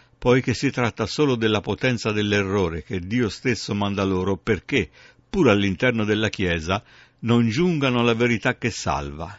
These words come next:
Dio fa questo poiché la loro azione è una bestemmia imperdonabile.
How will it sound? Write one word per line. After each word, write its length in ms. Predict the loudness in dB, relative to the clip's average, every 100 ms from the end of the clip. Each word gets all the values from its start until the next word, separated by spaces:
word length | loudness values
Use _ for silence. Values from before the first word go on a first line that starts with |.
| -2
Dio 200 | 2 2
fa 180 | 0
questo 380 | 2 2 2 0
poiché 420 | 2 2 2 2
la 180 | 4 4
loro 240 | 4 4 2
azione 540 | 0 0 0 0 -2
è 120 | -2
una 220 | 0 0
bestemmia 560 | 0 -2 0 -2 0 0
imperdonabile. 960 | 0 0 -2 0 -4 -4 -8 -12 -14